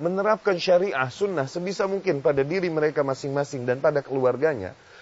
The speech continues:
dengan sendirinya akan terbentuk komunitas dan lingkungan yang baik, dengan sendirinya akan terbentuk umat yang baik, dan dengan sendirinya akan muncul pemimpin-pemimpin yang berkualitas baik,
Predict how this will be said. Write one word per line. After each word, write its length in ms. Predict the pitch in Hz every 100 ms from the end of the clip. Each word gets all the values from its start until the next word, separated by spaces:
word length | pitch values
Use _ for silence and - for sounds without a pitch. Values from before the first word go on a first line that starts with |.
| -
dengan 240 | 151 214
sendirinya 560 | 208 214 196 240 247 220
akan 240 | 190 185
terbentuk 480 | 190 185 208 185 196
komunitas 720 | 160 151 147 170 170 165 165
dan 240 | 151 156 190
lingkungan 400 | 208 208 226 226
yang 160 | 233
baik, 320 | 233 254 185 113 - - 117
dengan 240 | 151 156
sendirinya 480 | 156 151 156 160 156
akan 240 | 151 160
terbentuk 400 | 165 160 170 180 170 - -
umat 400 | 254 254 190 151
yang 240 | 160 156
baik, 240 | 151 131 104 - -
dan 240 | 123 139
dengan 240 | 139 135 123
sendirinya 480 | 120 123 135 131 107
akan 240 | 117 117 117
muncul 400 | 131 120 127 107
pemimpin-pemimpin 960 | 113 113 120 117 107 107 110 110 110
yang 240 | 104 101 95
berkualitas 720 | 98 - 131 139 135 135 123
baik, 320 | 123 123 110